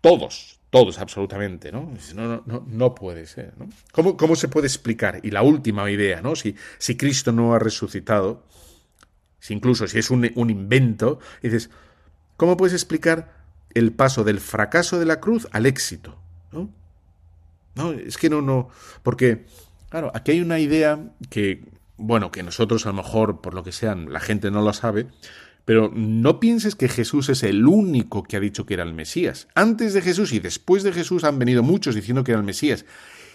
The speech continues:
Y no se acuerda ni el, vamos, ni el pupas de él. Absol-, y no tuvieron nada de éxito.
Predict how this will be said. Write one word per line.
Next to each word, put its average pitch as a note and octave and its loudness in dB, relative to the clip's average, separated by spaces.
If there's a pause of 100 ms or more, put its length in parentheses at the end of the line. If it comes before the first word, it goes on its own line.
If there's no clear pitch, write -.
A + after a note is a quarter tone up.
(100)
Y C#3 0
no G#3 4
se A#3 2
acuerda A#3 2
ni C3+ 0
el, B2+ 0
vamos, D#3+ -2
ni B2+ 0
el B2+ 2
pupas A2 -4
de F#2+ -2
él. C#2+ -10 (800)
Absol-, - -4
y C3+ 0
no C#3 4
tuvieron F#3 4
nada F#2+ 0
de G2 -4
éxito. - -8